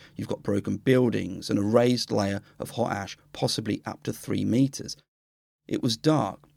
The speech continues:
and given the mental and physical trauma, the notion of being able to move can't have been easy. And then, where would you go exactly? This wasn't an experience anyone could well understand. If you could go, well, which direction? In Pliny the Younger's letter, this scenario is experienced by the writer himself.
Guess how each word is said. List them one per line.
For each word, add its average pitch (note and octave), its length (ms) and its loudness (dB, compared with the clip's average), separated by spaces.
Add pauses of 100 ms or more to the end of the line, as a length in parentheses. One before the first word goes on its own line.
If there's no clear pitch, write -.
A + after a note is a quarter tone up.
and G2 160 -2
given C#3+ 240 4
the D#3 60 6
mental C3 400 6
and A2 120 2
physical G#2+ 360 -2
trauma, B2 440 2 (260)
the G#2+ 80 0
notion B2 400 4
of G#2 140 -2
being G#2 280 2
able A2+ 240 0
to A#2 80 -10
move G2+ 320 -4 (260)
can't B2+ 240 -4
have G#2+ 140 -6
been G2 180 0
easy. A#2+ 440 0 (380)
And D3 140 4
then, D3+ 240 6 (280)
where G#2 120 0
would A2 160 -2
you C3+ 60 2
go F3+ 240 0
exactly? - 760 -8 (140)
This C#3+ 180 -2
wasn't F3+ 240 2
an B2+ 60 4
experience C#3+ 540 2
anyone A#2 400 2
could - 180 -10
well G#2 140 0
understand. A2 640 -4 (280)
If - 120 -16
you G2+ 100 -6 (120)
could - 260 0
go, C3+ 340 -2 (220)
well, B2+ 380 -4 (120)
which - 200 -8
direction? - 640 -2 (840)
In D#3+ 140 2
Pliny A3+ 260 2
the G3 60 2
Younger's C#3 400 4
letter, C3 320 2
this G#2+ 180 -2
scenario G#2 460 2
is G2+ 140 -2
experienced - 560 0
by G#2 120 2
the G2+ 80 2
writer G2 320 0
himself. G#2 460 -2